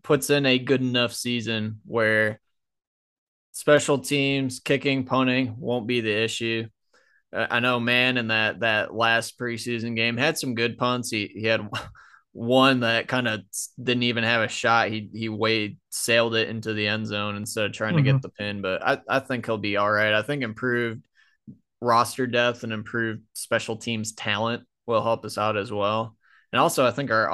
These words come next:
Speaker 1: offense will just get us into more manageable field goal situations. I, I think, I think we'll be all right. Um,
Speaker 2: Yeah.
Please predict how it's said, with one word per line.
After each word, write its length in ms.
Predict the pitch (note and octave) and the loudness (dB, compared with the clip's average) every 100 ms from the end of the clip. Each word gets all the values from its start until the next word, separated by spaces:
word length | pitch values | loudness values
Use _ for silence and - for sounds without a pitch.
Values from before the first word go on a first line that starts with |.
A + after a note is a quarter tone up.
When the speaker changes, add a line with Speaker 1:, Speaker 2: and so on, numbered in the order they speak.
| G#2+ | 0
Speaker 1:
offense 320 | A#2 A2 G#2+ | -2 -4 -6
will 60 | G#2 | -8
just 220 | G2+ G2+ | -8 -6
get 160 | G#2 G#2+ | -2 -2
us 180 | G2+ - | -2 -4
into 320 | F2 G#2+ G2+ | -8 -8 -8
more 680 | G2+ G#2 G#2+ G#2 G#2 G2+ - - | -6 -4 0 2 2 0 -4 -6
manageable 640 | G#2 G#2 G#2+ G2+ F#2+ G2 | -2 0 0 -4 -6 -6
field 300 | - G#2+ G#2 | -4 -6 -4
goal 160 | G2 F#2+ | -4 -6
situations. 840 | - G2 F#2 F#2 F#2+ - F2 F#2 | -6 -8 -6 -4 -4 -6 -10 -6
I, 120 | F#2 - G#2 | -4 -4 -4
I 20 | |
think, 340 | - A#2+ G#2 - | -6 -6 -8 -8
I 100 | A#2 | -8
think 240 | C3 B2 | -6 -6
we'll 80 | F#2 | -6
be 180 | F2+ F2+ | -6 -2
all 180 | F2+ F2 | 0 0
right. 300 | F#2 F2+ E2 _ _ - | 0 -2 -6 _ _ -16
Um, 480 | - F#2+ E2+ E2 B2+ | -8 -6 -6 -8 -8
Speaker 2:
Yeah. 320 | E3+ D#3+ D3 | -2 2 2